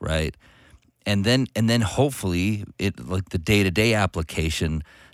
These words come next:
that can flip our perspective of,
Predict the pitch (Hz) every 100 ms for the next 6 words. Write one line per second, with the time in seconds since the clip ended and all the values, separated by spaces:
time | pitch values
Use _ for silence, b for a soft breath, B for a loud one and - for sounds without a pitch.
0 | - 95 - 95 - 117 - 87 - 87
1 | - - 85 - 82 78 - - 80 80
2 | 73 -